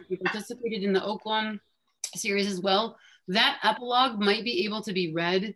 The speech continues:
with completely different eyes and a completely different heart, because the epilogue is our call to action as a community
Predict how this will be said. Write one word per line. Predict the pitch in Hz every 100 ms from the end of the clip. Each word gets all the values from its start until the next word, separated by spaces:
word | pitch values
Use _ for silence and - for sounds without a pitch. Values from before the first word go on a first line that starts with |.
| -
with | 190 190
completely | - 202 190 - 202 214 220 240 196 214
different | 175 180 185 160
eyes | 151 160 160 156
and | 151
a | 151
completely | 180 170 - 196 196 190 180
different | 151 151 151
heart, | 147 - - _ - _ -
because | 196 190
the | 226 -
epilogue | 240 247 240 220 185 -
is | 185 - -
our | 190 202 202 185
call | - 165 165
to | 156 - 139
action | 151 - 196 202 196 _ _
as | 180 180 170
a |
community | 160 156 147 131 131 -